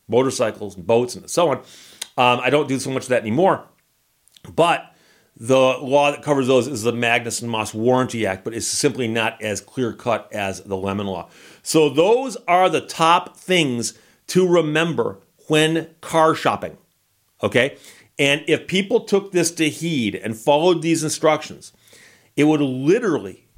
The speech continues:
eliminate about ninety-five to ninety-nine percent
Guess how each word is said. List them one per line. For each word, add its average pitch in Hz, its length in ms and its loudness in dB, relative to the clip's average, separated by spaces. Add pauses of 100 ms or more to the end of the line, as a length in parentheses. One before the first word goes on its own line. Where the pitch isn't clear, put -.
eliminate 147 680 2
about 135 380 0
ninety-five 180 1400 0
to 151 80 0
ninety-nine 151 500 0
percent 139 380 0